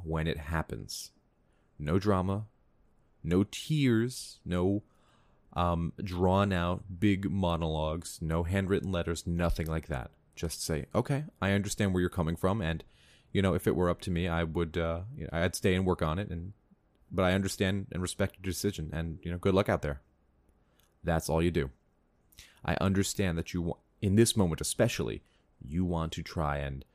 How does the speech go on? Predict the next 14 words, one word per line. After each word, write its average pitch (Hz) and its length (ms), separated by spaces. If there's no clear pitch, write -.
beg 78 440
and 85 200
plead 85 420
and 95 160
convince. 95 720
There's - 180
gonna 82 180
be 76 80
a 76 60
lot 78 160
of 92 80
convincing. 92 580
"Oh, 107 240
but 82 220